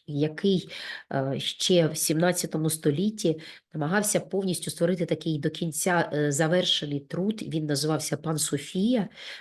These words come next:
або Пан Софія, вчення про цілісне знання, про світ, який побудований за вищими законами. І, е,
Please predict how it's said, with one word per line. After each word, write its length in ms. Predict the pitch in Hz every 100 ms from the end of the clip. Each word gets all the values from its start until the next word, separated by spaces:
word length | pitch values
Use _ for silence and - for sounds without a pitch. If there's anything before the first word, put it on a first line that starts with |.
| -
або 220 | 139 147
Пан 180 | 139 135
Софія, 560 | - 233 233 - 143 123 - - -
вчення 400 | - 190 185 160
про 160 | 160
цілісне 540 | 156 - 185 156 160 143
знання, 580 | 135 143 135 147 196
про 220 | 220 147 151
світ, 540 | 156 131 160 226 233 - - -
який 260 | 156 160
побудований 580 | - 147 139 160 156 151
за 140 | 131 143
вищими 480 | 147 - - 139
законами. 440 | 127 - - - - _ _ _ _ _ -
І, 200 | 170 165
е, 280 | - 147